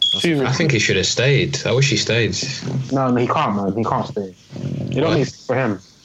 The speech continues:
Speaker 2: He's not gonna play, man.
Speaker 3: Oh,
Speaker 2: I would have
Speaker 3: I
Speaker 2: loved
Speaker 3: know, I know.
Speaker 2: I would have loved him to stay, but for him,
Speaker 3: We've
Speaker 2: then
Speaker 3: lo-, we've lost a lot of players. I mean, in the last, well, two, or is it four transfer windows? I, I read that we've lost a lot of players.
Speaker 1: Hold on, before we get
Speaker 3: But,
Speaker 1: onto,
Speaker 3: like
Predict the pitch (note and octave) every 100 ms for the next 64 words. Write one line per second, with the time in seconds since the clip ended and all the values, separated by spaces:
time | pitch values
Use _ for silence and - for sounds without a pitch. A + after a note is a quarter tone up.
0 | - C3+ C3 B2 C#3 B2 C3+ C#3+ G#2 G2+
1 | - - - - - _ - - F#2+ -
2 | G3+ F3+ B2+ D#3+ F3+ F#2 F2+ F#2 F#2 F2
3 | F2 - - D3 A2 G2 A#2 B2+ A2+ G#2
4 | G2 - G2 G2 - - - _ _ -
5 | C3 C#3+ C3+ C#3 F3+ C#3+ C#3+ C#3 E3+ F3+
6 | - C#3+ B2+ - C#3+ B2 G2+ A2 A2 A2
7 | G#2+ - B2 A#2+ A#2+ A#2+ A#2+ - - G#2
8 | E2 D2+ - - - - - - C#3+ C3+
9 | - C#3+ D#3 C#3+ F3 F3 F3 G3+ E3 A2
10 | G2+ F#2+ F#2 G#2 G#2 G2+ A#2 C#3 G2+ A2
11 | B2 C3 - A2+ A#2+ C3+ - C3 C#3 G2
12 | - B2 A2+ A2+ D#3 F3 - A#2+ A#2 A2
13 | F2+